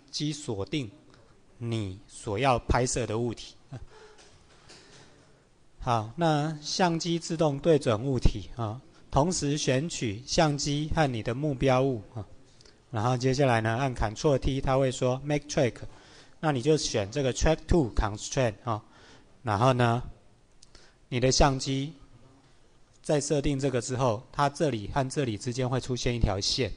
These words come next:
啊，那，那个就是，这条线就是它永远锁定那个物体，你把那个物体往旁边拉，那个相机的头会跟着转。好，那这是相机的部分，我们来示范一下。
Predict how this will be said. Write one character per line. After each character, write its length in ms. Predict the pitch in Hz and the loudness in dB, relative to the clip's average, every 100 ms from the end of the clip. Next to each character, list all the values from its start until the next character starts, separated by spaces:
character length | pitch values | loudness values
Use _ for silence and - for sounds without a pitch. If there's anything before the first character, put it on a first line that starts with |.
| - | -10
啊， 100 | 98 - - - - _ - | -16 -18 -20 -20 -20 _ -10
那， 260 | 123 117 110 | -4 -2 -2
那 160 | 131 | -4
个 100 | 123 | -2
就 160 | 113 131 | -2 -2
是， 300 | - 120 127 - - - - | -4 -8 -10 -16 -20 -20 -14
这 160 | - 139 | -2 0
条 180 | 120 110 | 2 2
线 260 | - 127 110 - - - _ | 0 -2 -4 -16 -20 -20 _
就 160 | - 127 | -8 -6
是 380 | - 131 113 135 _ - - | -4 -6 -6 -10 _ -20 -4
它 120 | 131 | 0
永 200 | 123 117 | 0 0
远 180 | 117 123 | -2 -2
锁 240 | - 98 | -4 -4
定 160 | 127 117 | -2 -4
那 100 | 120 | -2
个 140 | 110 | -2
物 100 | 117 | -2
体， 140 | 110 101 | -2 -2
你 120 | 143 | -2
把 100 | 131 | 0
那 100 | 143 | 2
个 80 | 147 | 2
物 120 | 135 | 2
体 140 | 110 | 0
往 140 | 101 92 | -4 -6
旁 200 | - 110 | -6 -2
边 240 | 120 117 | -2 0
拉， 260 | 117 110 120 - - - - | 2 2 2 -8 -20 -20 -10
那 100 | - | -4
个 140 | 131 113 | -2 0
相 260 | 135 123 | 0 -2
机 220 | 117 120 127 | -2 -4 -4
的 100 | 110 | -2
头 280 | - 95 104 | 0 -2 -2
会 140 | 117 | -2
跟 200 | 110 113 | -2 -2
着 120 | 110 | -2
转。 220 | 92 - - - - - - - - - _ - - - - | -2 0 0 -2 -4 -14 -12 -12 -18 -20 _ -20 -20 -20 -6
好， 240 | - 98 - | -2 -2 0
那 140 | 139 | 0
这 120 | 120 127 | 0 0
是 140 | 127 | -2
相 260 | - 127 113 | 2 2 0
机 160 | 123 | -2
的 80 | 117 | 0
部 200 | - 120 | 0 0
分， 240 | - 113 90 | 0 -2 -2
我 60 | 107 | -6
们 120 | 107 | -2
来 160 | 110 110 - - | -2 -4 -8 -20
示 380 | - - - 139 | -16 -10 -6 -2
范 280 | 147 113 101 | 0 0 -2
一 60 | |
下。 260 | 98 127 | -4 -2